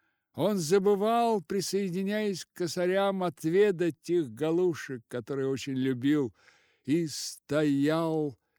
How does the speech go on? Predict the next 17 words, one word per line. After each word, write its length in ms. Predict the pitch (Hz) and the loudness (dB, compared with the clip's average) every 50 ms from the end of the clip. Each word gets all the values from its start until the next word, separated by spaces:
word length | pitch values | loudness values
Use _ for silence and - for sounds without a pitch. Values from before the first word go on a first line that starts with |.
| _ _ _ - | _ _ _ -8
недвижимо 1040 | 110 117 135 139 123 104 110 107 110 143 156 135 107 107 117 127 135 127 123 131 127 | -4 -2 -2 -2 -2 -4 -8 -6 -2 0 0 -2 -2 -4 -8 -6 -6 -6 -6 -6 -6
на 220 | 123 123 123 123 | -4 -4 -4 -4
одном 380 | 120 107 107 120 135 135 127 120 | -4 -6 -6 -6 -6 -4 -4 -4
месте, 720 | 120 117 120 131 151 151 120 - - - - - 117 117 | -4 -4 -4 -2 -2 -2 -4 -6 -10 -16 -12 -10 -10 -10
следя 580 | 107 - - - 107 110 117 110 110 127 120 117 | -10 -12 -12 -10 -8 -6 -6 -4 -4 -4 -6 -6
глазами 1040 | 95 85 110 113 120 117 110 98 101 117 156 185 180 170 170 165 160 160 151 147 - _ _ | -8 -8 -8 -6 -4 -4 -6 -6 -6 -6 -4 -4 -4 -4 -4 -4 -4 -2 -4 -4 -6 _ _
пропадавшую 1080 | - 110 120 110 - 110 101 98 92 123 135 139 127 - - - - - 113 120 117 | -14 -12 -12 -12 -10 -12 -12 -10 -8 -8 -8 -8 -10 -14 -20 -18 -14 -10 -8 -8 -6
в 80 | 98 110 | -6 -8
небе 460 | 113 120 120 120 110 104 104 98 85 - _ | -6 -6 -6 -6 -6 -6 -6 -8 -10 -12 _
чайку 800 | - - - 143 151 151 160 143 - _ - - 139 127 120 - _ _ _ _ _ _ _ _ _ _ _ _ _ _ _ _ _ | -16 -12 -10 -8 -8 -8 -8 -10 -12 _ -14 -12 -12 -12 -12 -14 _ _ _ _ _ _ _ _ _ _ _ _ _ _ _ _ _
или 260 | - 160 185 175 151 | -6 -4 -2 -2 -4
считая 720 | 120 - - - - - - - - 120 127 127 113 101 - _ | -4 -6 -10 -12 -12 -12 -12 -12 -12 -12 -10 -10 -12 -12 -14 _
копы 640 | - - - 92 98 101 - _ - 98 90 90 - _ _ _ _ _ _ _ - | -16 -10 -8 -6 -6 -6 -8 _ -10 -10 -10 -10 -12 _ _ _ _ _ _ _ -16
нажатого 720 | 98 85 82 82 82 92 98 95 87 - 104 90 87 78 | -14 -12 -12 -12 -12 -12 -12 -12 -12 -14 -16 -16 -16 -16
хлеба, 800 | - - - - 71 67 76 78 78 76 71 71 73 76 76 - _ _ _ _ _ _ _ _ _ _ _ _ _ _ | -18 -20 -20 -18 -16 -14 -14 -14 -14 -16 -16 -18 -18 -20 -20 -20 _ _ _ _ _ _ _ _ _ _ _ _ _ _
унизывавшие 1120 | - - 101 104 104 104 104 98 85 87 92 82 87 92 98 - - - - 95 92 101 98 _ _ _ | -14 -10 -8 -8 -6 -6 -8 -8 -10 -12 -14 -14 -14 -16 -16 -16 -16 -14 -12 -12 -12 -12 -14 _ _ _
поле. 400 | - - 65 65 60 - - - | -20 -20 -20 -20 -20 -20 -20 -20